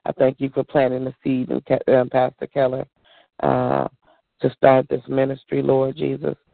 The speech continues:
And God, we just thank, uh, thankful for him and ask your protection around him and keeping him, Lord. Praying for all the other, uh, members of our prayer call, uh,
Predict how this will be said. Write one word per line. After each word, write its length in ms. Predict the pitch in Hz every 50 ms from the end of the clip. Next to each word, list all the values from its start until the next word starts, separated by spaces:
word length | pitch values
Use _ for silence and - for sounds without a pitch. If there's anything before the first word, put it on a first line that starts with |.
| _ _ _ _ _ _
And 200 | - 139 135 127
God, 320 | 139 131 131 131 131 - -
we 80 | 135
just 220 | 131 131 131 127 _ _
thank, 240 | - 135 131 131 135 _ _ _ -
uh, 240 | - 127 131 127 123 - -
thankful 440 | 131 131 131 131 _ _ 135 131 _
for 100 | - 127
him 320 | 131 147 147 139 139 139
and 160 | 131 127 131 - _ _ _ _ _ _ _ _ -
ask 300 | 131 131 127 127 - -
your 120 | - 127
protection 520 | _ - _ - 143 131 135 - - -
around 360 | - - 139 139 127 127 131 139
him 180 | 139 - 69
and 120 | 95 127 - _ _
keeping 280 | 73 71 _ - 67
him, 260 | 65 69 73 71 71
Lord. 360 | 69 69 69 69 60 - - - _ _ _ _ _ - _ _ _ _
Praying 200 | - 151 139 131 123
for 120 | - - -
all 180 | - 143 139 139
the 100 | 139 131
other, 420 | 117 143 143 143 127 110 123 - -
uh, 160 | - 123 127
members 360 | 123 127 131 123 117 117 127 -
of 160 | - 123 123 120
our 120 | 123 123
prayer 300 | _ _ - 135 127 123
call, 440 | - - - 131 120 117 117 117 - _ _ _ _ _ _ _ _
uh, 180 | - 123 120